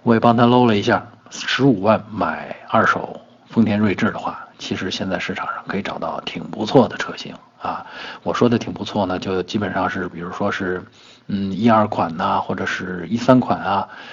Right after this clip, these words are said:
就是说车龄呢是在这个五年之内啊，然后这个，嗯，里程呢基本上是在这个，呃，六万公里、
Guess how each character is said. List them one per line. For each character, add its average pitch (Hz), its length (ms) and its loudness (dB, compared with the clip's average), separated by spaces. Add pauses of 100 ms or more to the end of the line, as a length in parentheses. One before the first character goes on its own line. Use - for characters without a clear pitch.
(200)
就 101 140 -4
是 - 20 -6
说 107 100 -2
车 123 240 0
龄 110 280 2
呢 110 120 4
是 - 160 -4
在 95 220 -2
这 90 220 -4
个 - 600 -8
五 180 60 -10
年 107 180 -6
之 247 120 4
内 - 260 4 (100)
啊， - 300 -2 (320)
然 101 240 0
后 113 160 2
这 98 220 -2
个， 85 640 -4
嗯， 85 480 -8 (360)
里 101 200 -6
程 92 260 -6
呢 127 240 6
基 - 140 -2
本 101 160 -2
上 92 160 -4
是 - 180 -6
在 90 220 -2
这 90 140 -6
个， - 480 -8 (400)
呃， 82 220 -6
六 123 140 6
万 101 140 4
公 117 160 4
里、 95 220 -4